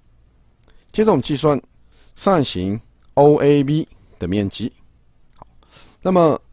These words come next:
扇形O A B的面积呢，我们利用这公式，这是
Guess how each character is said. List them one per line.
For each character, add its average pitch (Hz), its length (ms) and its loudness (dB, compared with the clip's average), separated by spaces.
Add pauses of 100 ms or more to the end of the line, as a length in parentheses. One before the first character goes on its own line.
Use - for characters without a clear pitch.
(140)
扇 190 220 -4
形 131 200 -2
O 160 200 2
A 160 80 0
B 156 80 0
的 147 80 0
面 147 180 0
积 135 200 -6
呢， 123 340 -2
我 90 100 -10
们 87 120 -8
利 110 120 -2
用 120 220 0 (560)
这 127 140 -6
公 123 200 -2
式， - 260 -8 (300)
这 - 100 -16
是 117 160 -10